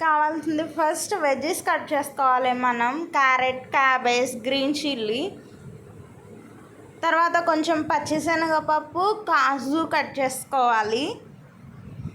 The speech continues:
తర్వాత సాల్ట్, పసుపు, ఇడ్లీ ప్లేట్లు ప్రిపేర్డ్గా పెట్టుకోవాలి. తర్వాత క్యాప్సికమ్, కొత్తిమీరాకు and జీరా, వేసిన గుళ్ళు. ఇవన్నీ one by one ఇడ్లీ పిండిలో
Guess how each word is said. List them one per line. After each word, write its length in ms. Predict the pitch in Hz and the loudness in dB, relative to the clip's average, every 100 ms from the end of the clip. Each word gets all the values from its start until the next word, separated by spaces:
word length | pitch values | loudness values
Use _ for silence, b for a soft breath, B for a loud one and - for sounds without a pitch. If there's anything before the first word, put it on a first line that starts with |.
| - 294 | -4 0
తర్వాత 320 | 302 311 339 349 - | 2 2 2 -2 0
సాల్ట్, 540 | 320 277 285 320 370 - 294 | 2 4 4 2 -2 -2 0
పసుపు, 360 | 277 - 349 403 - | 0 -4 -2 -2 -2
ఇడ్లీ 200 | 240 277 285 | -2 -4 -2
ప్లేట్లు 380 | 330 302 302 330 330 | 0 0 -2 -6 -6
ప్రిపేర్డ్గా 500 | 311 262 269 269 294 | -2 0 0 0 0
పెట్టుకోవాలి. 680 | 285 - - 262 240 233 247 294 302 | 0 -2 -2 2 2 2 -2 -4 0
తర్వాత 320 | 277 294 302 330 277 | 2 2 0 -2 2
క్యాప్సికమ్, 680 | 233 - 254 254 302 381 392 285 | 0 -2 -10 -4 -2 -2 -2 0
కొత్తిమీరాకు 840 | 247 233 233 262 285 285 330 440 640 B B B B B B B - | -2 -2 -2 2 2 2 0 0 -2 B B B B B B B -2
and 180 | 269 294 285 - | 0 2 0 0
జీరా, 500 | 277 269 294 311 381 571 762 - - - - - - - | 0 2 2 2 2 0 -2 -8 -18 -20 -20 -20 -12 -4
వేసిన 380 | 302 381 370 320 294 247 | 0 2 0 -2 0 2
గుళ్ళు. 340 | 277 247 233 208 - - - - - - - - - - - - 285 | 2 2 2 0 -4 -18 -20 -20 -20 -20 -20 -20 -20 -20 -20 -8 2
ఇవన్నీ 520 | 294 311 330 359 403 320 | 4 4 2 2 2 4
one 180 | 269 277 294 | 2 2 2
by 120 | 359 370 349 | 4 4 4
one 200 | 311 302 294 - - | 2 0 -4 -8 -10
ఇడ్లీ 220 | 240 240 320 339 | -6 -4 -4 -2
పిండిలో 400 | 330 330 311 | -4 -2 0